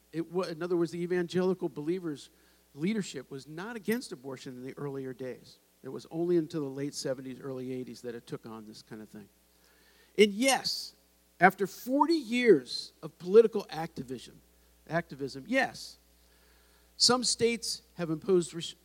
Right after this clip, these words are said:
restrictions on abortion, there's no question, and there's certainly some lives have been, have been potentially saved as a result of those restrictions. But on the other hand, abortion is so associated with politics that it's completely polarized in this country.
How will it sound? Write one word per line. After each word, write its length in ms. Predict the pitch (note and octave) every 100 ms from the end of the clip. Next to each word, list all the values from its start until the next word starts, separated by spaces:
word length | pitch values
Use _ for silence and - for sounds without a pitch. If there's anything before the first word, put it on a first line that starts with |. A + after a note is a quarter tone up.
| _
restrictions 600 | E3 - E3 E3 D#3+ D3
on 100 | C#3+
abortion, 460 | B2+ C#3 C#3+ -
there's 180 | C#3+ C3
no 140 | D#3 D#3+
question, 480 | - E3 - F3+
and 100 | D3+
there's 140 | C#3+ C#3+
certainly 420 | - G3 F#3 F3
some 340 | - E3+ D3+
lives 320 | D3 D3+ D#3 -
have 220 | D3 -
been, 300 | D3+ C#3+ C#3 - _ _ _
have 140 | D#3+
been 120 | D#3 C#3+
potentially 540 | D3+ - D#3 - C#3+
saved 560 | - - D3 C#3+ C#3 -
as 160 | C#3 B2
a 40 |
result 400 | C3 B2 C#3+ C#3+
of 60 | C#3
those 220 | C3 B2
restrictions. 600 | C3 - D3+ D3+ F3+ E3+
But 120 | -
on 140 | C#3+ C#3
the 100 | C#3+
other 220 | D#3+ E3+
hand, 320 | E3 E3 G3 - _ _ _ _ _ _ _ _ _ _ -
abortion 420 | C3 F#3 G3 F#3+
is 80 | D3+
so 460 | - F#3 G3 G#3 G3+ - _ _ _
associated 720 | - - F#3 F3+ F3+ F3 E3
with 160 | C#3 -
politics 680 | - E3 G#3 G3+ A3 - -
that 180 | C3+
it's 120 | A#2+ -
completely 800 | - C#3+ - _ A3+ - G3
polarized 760 | F3+ - - D#3 B2+ A2 A2 -
in 100 | G#2+
this 120 | A#2
country. 360 | - G2 - _